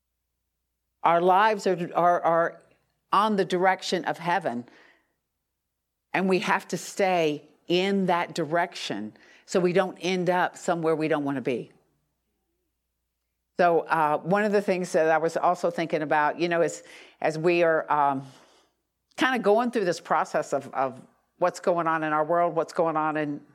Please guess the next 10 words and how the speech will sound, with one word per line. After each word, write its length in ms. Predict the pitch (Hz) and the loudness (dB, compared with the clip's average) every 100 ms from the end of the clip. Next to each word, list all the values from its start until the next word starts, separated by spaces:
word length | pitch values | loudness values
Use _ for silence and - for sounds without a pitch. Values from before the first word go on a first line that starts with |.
| _ - | _ -2
around 420 | 160 160 175 180 | 2 2 2 2
us, 360 | 180 190 - - - - - - - | 2 0 -8 -20 -20 -20 -20 -20 -2
is, 480 | 170 170 160 151 - - | 2 4 2 -4 -12 -2
um, 360 | 160 147 143 147 - _ _ _ _ _ _ _ _ _ _ _ _ _ _ - - | 0 0 -2 -6 -16 _ _ _ _ _ _ _ _ _ _ _ _ _ _ -16 -4
you 140 | 190 | 0
know, 100 | 190 | 0
what 420 | 165 165 175 220 | 0 0 0 2
if 460 | 226 175 147 - - - - _ _ _ _ _ _ _ _ | 0 0 -2 -8 -16 -18 -20 _ _ _ _ _ _ _ _
we 240 | 156 185 208 | -2 0 0
went 260 | 202 202 | 0 -4